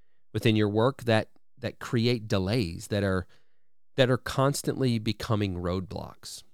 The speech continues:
Those are the things that we wanna try to identify. And they can be things like,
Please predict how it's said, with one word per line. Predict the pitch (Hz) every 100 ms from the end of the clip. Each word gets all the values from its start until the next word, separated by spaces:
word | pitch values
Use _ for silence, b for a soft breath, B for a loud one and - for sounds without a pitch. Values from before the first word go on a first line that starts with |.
| - 147
Those | 135 165 214
are |
the | 196
things | - 135 110
that | -
we | 110
wanna | 101 95 92 - - - - - - -
try | - 104
to | 73
identify. | 98 95 90 - - - - - 135
And | 143
they | 214
can | 196
be | 165 143
things | - 123 110 98
like, | 98 90 87 -